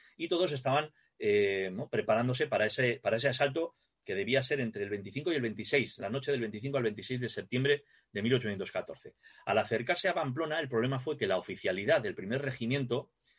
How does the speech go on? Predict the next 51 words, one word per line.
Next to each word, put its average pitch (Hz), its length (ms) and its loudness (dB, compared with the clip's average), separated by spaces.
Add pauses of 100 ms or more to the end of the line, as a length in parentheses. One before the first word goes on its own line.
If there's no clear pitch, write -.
(140)
empezó 139 480 2
a 143 80 4
plantearse 123 520 -2
qué 143 80 0
estamos 117 360 -2
haciendo, 147 360 -4
qué 123 100 2
va 110 80 6
a 107 60 2
pasar. 127 360 0 (240)
Y 131 80 -4
entonces 147 240 -2
se 131 100 -2
dio, 135 340 0
se - 160 -8
dio 123 240 -2
cuenta, 123 240 0
¿no? 131 100 -2
de 123 80 0
la, 101 240 2 (180)
del 101 220 0
plan 120 240 2
que 117 60 -4
iban 104 180 0
a 101 60 2
llevar 98 240 2
a 80 60 -4
cabo. - 280 -8 (340)
Y 131 120 2
es 180 100 2
curioso, 175 400 0
aquí 131 340 0
es 123 160 -6
donde 120 220 0
empieza, 113 500 -2 (380)
eh, 104 640 2
donde 117 280 0
vamos 123 300 -2
a 117 60 -2
decir 113 200 -4
que 117 60 -2
empieza, 110 400 0 (480)
eh, 104 400 2
el 117 140 0
verdadero 143 420 4
rostro 160 340 0
del 120 100 2
siglo 127 260 2
diecinueve 110 420 2
en 95 80 -2
España. 80 460 -4